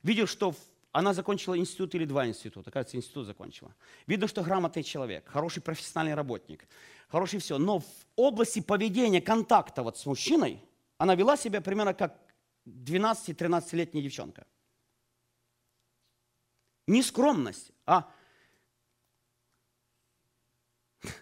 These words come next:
я знал, что эта область просто раздавлена в ней. Когда пришел служитель, как раз был пастырь, ее, ну, ее пастырь, она из ее церкви.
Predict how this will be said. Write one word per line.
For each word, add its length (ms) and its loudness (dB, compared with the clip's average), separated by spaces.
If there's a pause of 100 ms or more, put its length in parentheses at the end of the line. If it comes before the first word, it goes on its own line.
(480)
я 100 2
знал, 320 0 (240)
что 180 -4
эта 320 0
область 640 2 (360)
просто 400 -2
раздавлена 600 0
в 60 -10
ней. 240 -16 (2250)
Когда 180 4
пришел 240 -2
служитель, 520 -4
как 120 -12
раз 140 -2
был 160 -4
пастырь, 440 -4 (200)
ее, 380 -4 (120)
ну, 300 -8
ее 280 -6 (540)
пастырь, 300 -6 (260)
она 180 -6
из 140 -12
ее 80 -6
церкви. 380 -16